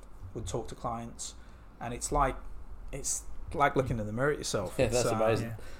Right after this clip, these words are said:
Speaker 1: you know, the, the experience that they've got in such a short time is, is brilliant. And, and, and that's, you know, it's, it's awesome, but it's also a curse at the same time.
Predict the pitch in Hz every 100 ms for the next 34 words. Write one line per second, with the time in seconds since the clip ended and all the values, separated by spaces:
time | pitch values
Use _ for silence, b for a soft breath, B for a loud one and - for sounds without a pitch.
0 | B - 127 113 131 139 156 147 - 160
1 | 165 170 147 135 123 - 151 131 123 -
2 | - 123 - 113 - 120 123 113 110 107
3 | - - - 113 - 127 160 202 - b
4 | b b b b 127 127 123 127 - 131
5 | 123 120 - - - - - 123 131 -
6 | - - - - - - 113 123 - 127
7 | - - - 127 - 131 127 143 190 190
8 | 180 120 - 131 120 123 110 101 - -
9 | - 127 120 - - 117 107 110 117 104